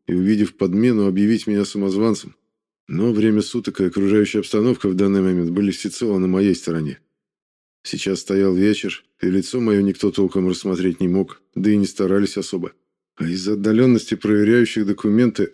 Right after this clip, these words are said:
от тех, кто уже находился на катере, шума моря и вообще общего шума порта, никто ничего внятно расслышать попросту не мог. Все эти факты сыграли мне на руку,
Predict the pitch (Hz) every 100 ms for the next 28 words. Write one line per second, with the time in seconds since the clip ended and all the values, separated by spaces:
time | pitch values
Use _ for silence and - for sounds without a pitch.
0 | - 101 _ - 117 - 110 110 113 113
1 | 104 101 101 - 101 92 123 123 92 85
2 | - _ - 113 101 92 90 104 104 92
3 | 87 85 - 127 120 110 110 101 - 107
4 | 101 - 104 - - - _ _ _ 104
5 | 107 - 127 101 - 101 92 101 90 -
6 | 95 90 101 - - 92 - - 98 95
7 | 101 87 - _ _ _ _ _ _ -
8 | 113 107 98 - 120 - 95 - 101 107
9 | 107 107 104 117 113 - 101